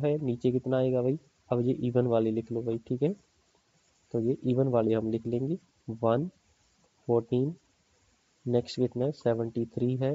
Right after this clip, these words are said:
नेक्स्ट है टू हंड्रेड, ठीक है। एक के नीचे एक लिखना है, ठीक है।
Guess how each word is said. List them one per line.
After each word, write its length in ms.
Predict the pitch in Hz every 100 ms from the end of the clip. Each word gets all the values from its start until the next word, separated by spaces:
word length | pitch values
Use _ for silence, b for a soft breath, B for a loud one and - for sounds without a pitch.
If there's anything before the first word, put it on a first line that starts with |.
| 180 -
नेक्स्ट 360 | 120 123 - -
है 60 | 131
टू 220 | - 123
हंड्रेड, 300 | 123 113 113 - _ _ _ _ _ -
ठीक 140 | 131 147
है। 120 | 202 - _ _ - 147
एक 180 | 123
के 100 | 135
नीचे 300 | 131 127 135 131
एक 200 | 123 113
लिखना 300 | 107 107 101
है, 140 | 104
ठीक 240 | 104 120
है। 120 | 143